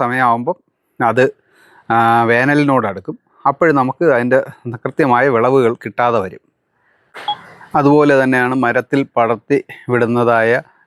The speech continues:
ആ, ചെ-, നനകിഴങ്ങൊക്കെ ആയിരുന്നാലും, ആ,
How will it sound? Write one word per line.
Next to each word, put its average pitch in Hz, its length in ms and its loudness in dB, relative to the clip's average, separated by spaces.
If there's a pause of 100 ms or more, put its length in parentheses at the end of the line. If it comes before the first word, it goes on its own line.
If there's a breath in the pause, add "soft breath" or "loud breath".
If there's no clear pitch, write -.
(160)
ആ, - 20 2 (540)
ചെ-, 117 160 0 (440)
നനകിഴങ്ങൊക്കെ 123 800 -2
ആയിരുന്നാലും, 110 520 -4 (460 loud breath)
ആ, - 20 2